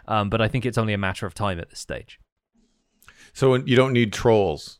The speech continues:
Speaker 2: You, you've got drowned
Speaker 1: <laughs> Oh,
Speaker 2: under
Speaker 1: no,
Speaker 2: your
Speaker 1: no.
Speaker 2: bridge.
Speaker 1: We've got plenty of trolls <laughs> on this server, believe me. And that's something we're gonna talk about in today's, uh, main
Speaker 2: <laughs> Well
Speaker 1: discussion,
Speaker 2: played.
Speaker 1: actually. But, um,
Speaker 2: <laughs>
Speaker 1: b-, b-, before we get into that, um, obviously,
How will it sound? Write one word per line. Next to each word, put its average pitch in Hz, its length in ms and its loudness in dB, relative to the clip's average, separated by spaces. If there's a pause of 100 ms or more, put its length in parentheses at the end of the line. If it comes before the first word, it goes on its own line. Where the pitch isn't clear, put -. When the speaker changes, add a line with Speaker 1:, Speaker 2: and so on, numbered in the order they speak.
Speaker 2:
You, 101 140 -4
you've 95 260 -4
got 104 180 0
drowned 95 440 0
Speaker 1:
<laughs> - 40 -6
Oh, 165 360 2
Speaker 2:
under 165 120 2
Speaker 1:
no, 123 40 2
Speaker 2:
your 101 100 -2
Speaker 1:
no. - 80 -2
Speaker 2:
bridge. 131 160 0
Speaker 1:
We've 156 180 0
got 156 140 0
plenty 147 220 -2
of 120 100 -4
trolls 110 440 -2
<laughs> - 0 -
on 139 200 0
this 123 180 -2
server, 95 340 -4 (320)
believe 104 280 -2
me. 92 140 -10
And 139 100 -2
that's 190 140 0
something 175 200 2
we're 151 60 -4
gonna 151 140 0
talk 175 200 4
about 131 220 4
in 123 80 -4
today's, 131 260 2 (140)
uh, 131 520 0
main 139 200 2
Speaker 2:
<laughs> - 20 -
Well 131 40 0
Speaker 1:
discussion, 156 500 0
Speaker 2:
played. 80 100 -8
Speaker 1:
actually. 92 480 -8
But, 113 320 -4
um, 110 220 2 (200)
Speaker 2:
<laughs> 277 300 -8 (320)
Speaker 1:
b-, 147 180 4
b-, 143 120 0 (160)
before 151 240 0
we 156 80 0
get 135 120 0
into 123 200 -4
that, 110 220 0
um, 101 280 -2
obviously, 104 440 -6